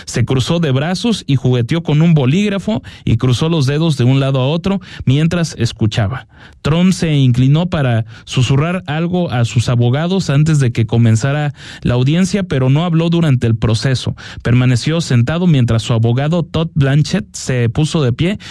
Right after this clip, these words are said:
y se decla-, y se declaró no culpable en su nombre. "Ciertamente nos declararemos no culpables", dijo el abogado al juez.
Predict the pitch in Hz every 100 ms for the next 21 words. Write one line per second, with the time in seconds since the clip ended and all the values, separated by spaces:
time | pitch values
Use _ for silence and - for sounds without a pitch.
0 | - - 123 135 127 120 131 120 101 135
1 | 131 123 120 117 113 123 120 120 135 175
2 | 165 165 170 151 131 147 160 170 165 120
3 | 113 117 143 160 117 110 - - - -
4 | - 185 196 190 185 190 202 151 127 117
5 | 123 127 156 185 170 143 160 170 135 156
6 | 196 170 113 - 131 131 147 135 120 113
7 | 110 113 127 127 135 135 - - - -
8 | 120 123 - 139 - -